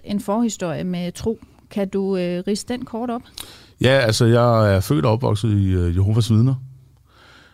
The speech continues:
Speaker 2: Og det er jo så nok, altså, man kan sige med hensyn til tro, der røg jeg lige i gryden som spæd, ikke? Øh, ligesom Obelix.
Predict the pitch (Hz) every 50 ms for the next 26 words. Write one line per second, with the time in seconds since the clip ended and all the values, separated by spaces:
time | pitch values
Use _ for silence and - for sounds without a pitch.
0 | _ - - 117 104 - 135 139 147 143 127 117 110 98 123 120 120 113 117 113
1 | - 139 110 98 113 113 110 101 104 - - - - - 110 104 113 104 113 120
2 | 113 117 113 110 123 120 104 - - - - 120 120 117 110 123 117 110 113 110
3 | 110 107 107 110 120 131 123 110 101 113 110 113 117 120 117 110 98 - - -
4 | 117 117 120 - 131 131 - - - - - - _ - 139 117 107 110 110 113
5 | 113 110 120 123 120 123 127 123 120 117 104 - -